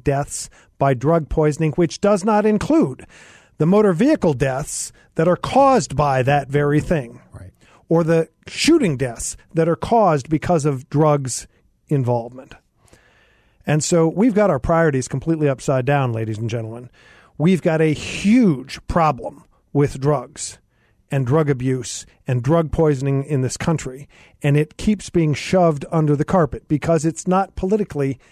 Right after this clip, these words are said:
Speaker 1: acceptable. We want to say, "Gee, it's okay to use marijuana." The, the, the attacks we get because we are ardently, ardently saying, "Please, if you're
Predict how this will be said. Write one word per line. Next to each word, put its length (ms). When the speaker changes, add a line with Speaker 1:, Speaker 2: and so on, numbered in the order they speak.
Speaker 1:
acceptable. 640
We 140
want 400
to 180
say, 520
"Gee, 260
it's 160
okay 340
to 80
use 300
marijuana." 840
The, 440
the, 200
the 140
attacks 420
we 180
get 300
because 320
we 160
are 160
ardently, 600
ardently 880
saying, 480
"Please, 440
if 160
you're 180